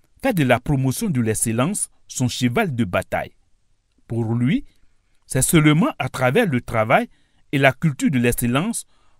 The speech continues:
qu'on peut se développer et développer une région. Mais, il faut le noter, cette valorisation de l'excellence doit se faire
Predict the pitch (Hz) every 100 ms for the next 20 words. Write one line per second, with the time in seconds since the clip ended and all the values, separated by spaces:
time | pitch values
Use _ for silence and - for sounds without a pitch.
0 | _ 147 147 - 247 139 123 127 117 120
1 | - 247 247 _ - - 120 117 120 123
2 | 120 220 - - 131 107 113 104 90 95
3 | - _ _ _ _ _ _ - 110 120
4 | 101 - _ _ - 123 - 127 123 120
5 | 123 - 185 247 _ _ _ - - -
6 | - 123 135 139 131 131 123 131 233 175
7 | 120 113 123 117 123 160 220 - - _
8 | _ _ _ 127 123 220 - 127 - 127
9 | 143